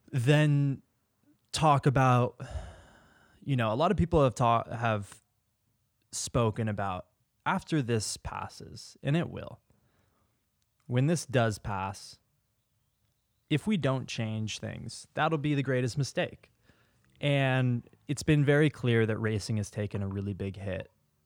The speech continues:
the whole racing economy. And it, and I think it's very illuminating. Uh, we think it's very illuminating. And so we have some solutions for your ear holes.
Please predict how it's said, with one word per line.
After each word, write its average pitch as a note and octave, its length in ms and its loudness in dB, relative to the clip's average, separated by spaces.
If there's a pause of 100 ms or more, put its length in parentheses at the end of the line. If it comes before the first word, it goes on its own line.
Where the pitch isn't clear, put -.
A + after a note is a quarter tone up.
(340)
the A#2 100 -2
whole G#2+ 220 2
racing G#2+ 320 -2
economy. F#2+ 600 -6
And A#2+ 140 0
it, A#2+ 160 0
and G#2+ 400 0 (720)
I A#2 60 2
think A#2 160 0
it's A#2 120 -2
very G#2+ 200 0
illuminating. G2 580 -6 (840)
Uh, G2+ 380 -2
we C3 160 2
think - 160 -2
it's - 100 -8
very G2 200 -6
illuminating. - 480 -12 (120)
And C3+ 220 2
so C#3+ 720 4
we C#3 160 4
have F3+ 180 4
some F3 180 0
solutions D3 800 -2
for C3+ 120 -4
your A#2 120 0
ear A2 200 2
holes. G#2 460 -2